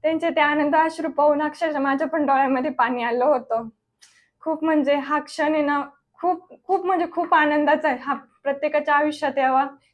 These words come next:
तेव्हा क्षण आणण्यासाठी प्रयत्न करा, सातत्य ठेवा, एवढंच सांगू इच्छिते. काही मुलं मुली इकडे आले की फक्त टाइमपास म्हणून येतात, काही करती नाही. मी पण पहिले दोन महिने असंच केलं होतं,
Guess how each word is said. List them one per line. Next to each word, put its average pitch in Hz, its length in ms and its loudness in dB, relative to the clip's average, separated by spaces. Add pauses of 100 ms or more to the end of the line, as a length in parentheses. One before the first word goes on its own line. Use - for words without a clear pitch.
(120)
तेव्हा 285 180 2
क्षण 302 260 -2
आणण्यासाठी 285 840 -2
प्रयत्न 302 380 0
करा, 285 340 2 (340)
सातत्य 285 460 0
ठेवा, 285 460 2 (1120)
एवढंच 294 340 0
सांगू 262 260 -2
इच्छिते. 254 680 -6
काही 302 140 -2
मुलं 262 360 -2
मुली 254 600 -4
इकडे 254 240 -6
आले 254 280 0
की 247 480 -8 (220)
फक्त 262 220 -8
टाइमपास 269 600 -2
म्हणून 262 300 -2
येतात, 226 320 -6 (120)
काही 262 160 -6
करती 254 360 -4
नाही. 240 240 -6
मी 277 100 -2
पण 277 220 -4
पहिले 277 220 0
दोन 262 260 -2
महिने 269 220 -2
असंच 262 340 -6
केलं 247 220 -4
होतं, 254 400 -6